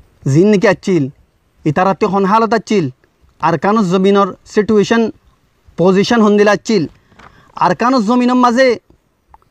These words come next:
হে অক্ত মাঝে আজ যাত্রারও তিরিশ বছর, পঁয়ষট্টি বছর,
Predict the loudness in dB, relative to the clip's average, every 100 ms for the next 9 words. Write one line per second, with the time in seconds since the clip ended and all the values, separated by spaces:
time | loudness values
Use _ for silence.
0 | _ _ -20 _ 2 4 4 0 -2 0
1 | 2 0 0 -8 _ _ _ -8 -4 -2
2 | -2 0 -2 -2 -2 0 0 0 -2 0
3 | -2 0 0 0 0 -2